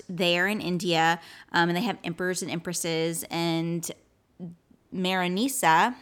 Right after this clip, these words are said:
um, is the name of the daughter, and she's really our main character. So I did not realize until I was halfway through the book that this is a historical fiction book based on, um, India's most con-, controversial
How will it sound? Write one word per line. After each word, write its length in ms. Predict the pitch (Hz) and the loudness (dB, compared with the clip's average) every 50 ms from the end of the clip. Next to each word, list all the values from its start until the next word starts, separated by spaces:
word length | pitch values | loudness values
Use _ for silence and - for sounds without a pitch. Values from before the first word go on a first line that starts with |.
| - _ _ - _ _ - | -20 _ _ -20 _ _ -4
um, 540 | - 180 175 170 170 170 165 165 165 160 - - - | -2 0 2 2 2 0 -2 -4 -4 -6 -8 -6 -4
is 240 | 175 170 165 170 - - | -4 -2 -2 -4 -6 -6
the 400 | - 175 170 165 160 160 160 160 - | -4 -4 -2 -2 -2 -2 -4 -4 -6
name 420 | - 175 170 165 170 170 170 165 | -4 -4 -2 -2 -2 -2 -4 -4
of 520 | - - 156 156 151 151 151 156 156 - - _ | -4 -4 -2 -2 -2 -4 -4 -6 -10 -12 -16 _
the 100 | - 165 | -10 -8
daughter, 480 | 160 - 190 185 165 - - - - - - | -2 0 2 2 2 2 0 -4 -6 -6 -4
and 140 | 175 170 - | -4 -4 -4
she's 220 | - - 190 175 | -2 -2 -2 -2
really 240 | 170 175 165 160 156 | 0 -2 -2 0 -2
our 80 | 156 | -4
main 220 | 160 165 160 165 160 | -4 -6 -6 -8 -8
character. 440 | - - - 156 - - - - - - - - - - - - - | -8 -10 -12 -10 -10 -12 -14 -14 -14 -16 -20 -20 -20 -20 -20 -20 -6
So 260 | - - 294 - - - | 2 2 4 4 4 2
I 80 | 214 269 | 2 2
did 120 | 349 339 | 2 0
not 240 | 370 359 294 254 - | -2 -2 -4 -4 -6
realize 380 | 226 233 247 220 180 156 170 175 | -4 -2 0 2 2 0 0 0
until 260 | 185 175 - - 185 | -4 -6 -4 -2 -2
I 80 | 180 175 | -2 -2
was 120 | 175 - | -2 -4
halfway 240 | - 240 247 - 262 | -8 -10 -8 -8 -10
through 160 | 247 - 220 | -8 -8 -8
the 80 | 190 180 | -8 -6
book 380 | 175 202 170 147 - - - | -4 -2 -2 -2 -4 -8 -10
that 140 | - 185 180 | -10 -8 -4
this 240 | 185 208 240 - - - | -4 -4 -4 -4 -6 -4
is 160 | 208 196 190 | -4 -4 -2
a 80 | 185 180 | -4 -6
historical 600 | 196 180 170 170 - - 170 165 165 - - 175 | -4 -6 -8 -8 -8 -8 -8 -8 -8 -8 -10 -12
fiction 640 | 170 - - - - - - - - 165 180 196 - _ _ _ _ _ _ _ _ _ _ - | -10 -10 -12 -12 -10 -10 -10 -8 -8 -8 -8 -10 -10 _ _ _ _ _ _ _ _ _ _ -12
book 480 | 180 175 185 156 151 - - - - - _ _ - - - - _ - | -6 -4 -2 -2 -2 -4 -6 -12 -20 -20 _ _ -20 -20 -20 -20 _ -6
based 480 | 160 185 180 180 220 240 - - - - - | 0 2 2 2 2 -2 -4 -8 -10 -8 -6
on, 560 | - 180 175 170 165 160 165 170 180 190 208 _ _ _ - - | -4 -2 0 0 0 0 0 -2 -4 -8 -10 _ _ _ -6 -2
um, 480 | 165 165 160 156 160 156 160 156 - - - | 0 0 2 2 0 0 -2 -4 -8 -8 -6
India's 420 | 185 180 175 180 196 190 185 185 | -4 -2 0 0 0 0 0 0
most 200 | 185 165 165 - - | -2 -4 -4 -6 -8
con-, 260 | - - 180 175 170 - _ _ - - | -8 -8 -8 -8 -8 -14 _ _ -20 -18
controversial 800 | - - 170 175 - 185 180 175 175 170 - 180 170 160 156 - | -10 -10 -8 -8 -8 -8 -8 -8 -8 -8 -8 -8 -6 -8 -8 -10